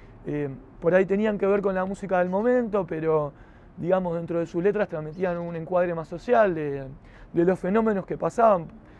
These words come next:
Digamos, eso es un artista del que se habla poco y que realmente fue revolucionario, innovador en su escena, ¿no? Porque hablaba de los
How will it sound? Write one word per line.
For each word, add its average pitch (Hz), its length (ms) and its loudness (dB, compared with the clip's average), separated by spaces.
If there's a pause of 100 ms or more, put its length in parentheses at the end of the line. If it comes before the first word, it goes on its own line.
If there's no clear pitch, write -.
(160)
Digamos, 175 360 -2
eso 196 140 -6
es 175 120 -8
un 170 120 -6
artista 160 520 -2 (560)
del 151 200 -4
que 190 140 2
se 208 140 2
habla 214 220 6
poco 233 520 6
y 165 120 0
que 151 340 -6
realmente 190 400 -2
fue 170 680 -2 (380)
revolucionario, 196 880 0
innovador 165 480 2
en 175 60 -4
su 160 140 -12
escena, 202 380 -2
¿no? 196 160 -2
Porque 156 320 -4
hablaba 165 380 4
de 151 60 -2
los 143 220 -4